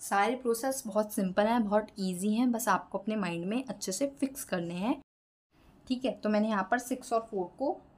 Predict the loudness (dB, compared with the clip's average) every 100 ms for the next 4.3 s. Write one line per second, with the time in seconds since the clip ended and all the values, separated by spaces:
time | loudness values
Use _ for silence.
0 | 0 2 4 2 0 -2 -4 -4 -2 0
1 | 0 0 -2 -2 -2 -4 -6 -8 -8 -6
2 | -6 -6 -8 -12 -18 -20 -20 -20 -20 -20
3 | -20 -20 -20 -20 -20 -20 -20 2 4 4
4 | -2 -6